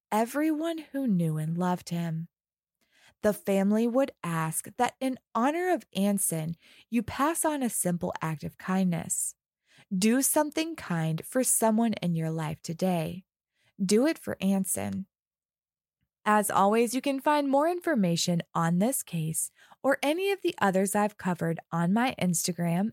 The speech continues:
at least underscore of these or my Facebook at least of these podcast. New episodes drop every Thursday. I'll be bringing you an all-new case next week. Make sure you hit that subscribe button.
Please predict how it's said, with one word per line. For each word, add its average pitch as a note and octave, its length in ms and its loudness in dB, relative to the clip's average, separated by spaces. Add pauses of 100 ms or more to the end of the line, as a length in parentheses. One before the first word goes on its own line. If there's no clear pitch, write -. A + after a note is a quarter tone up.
(140)
at E3+ 240 -2
least F3+ 500 -2 (140)
underscore F#3+ 680 2
of B3+ 280 0
these D#3 440 -2 (400)
or G3 160 4
my A#3+ 220 4
Facebook E3+ 720 -2 (160)
at G#3 260 2
least F3 320 -2
of E3+ 100 0
these D#3+ 240 -2
podcast. F3 880 -4 (600)
New G#3+ 340 6
episodes G#3+ 680 2
drop G#3+ 400 4
every F#3+ 320 4
Thursday. - 680 -2 (440)
I'll B3+ 180 4
be G#4+ 160 4 (100)
bringing C#4 420 0
you D#4+ 180 -4 (100)
an C4 200 0 (200)
all-new C4+ 480 4
case F#3 400 -2
next D#3+ 300 -2
week. G3 420 -2 (480)
Make F3+ 300 2
sure G3+ 180 2
you A#3+ 160 2
hit C4+ 160 0
that C4+ 220 2
subscribe F3+ 580 -2
button. E3 460 -2